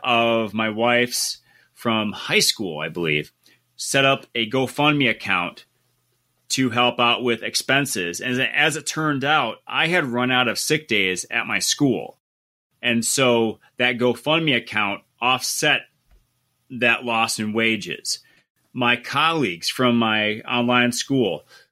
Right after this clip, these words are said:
had stopped by my in-laws to drop off food and toys for my kids.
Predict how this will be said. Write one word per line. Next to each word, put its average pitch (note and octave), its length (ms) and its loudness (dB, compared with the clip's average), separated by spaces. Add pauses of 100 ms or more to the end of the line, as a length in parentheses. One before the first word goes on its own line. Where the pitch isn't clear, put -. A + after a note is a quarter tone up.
(560)
had A2+ 220 -2
stopped C3 340 0
by C3 160 2
my B2+ 180 2
in-laws C3 600 -2
to A2 80 -8
drop B2 320 2
off A#2 320 2
food C#3 500 2
and G#2+ 220 -4
toys D3 320 2
for B2 160 -2
my F#2 160 0
kids. - 720 -2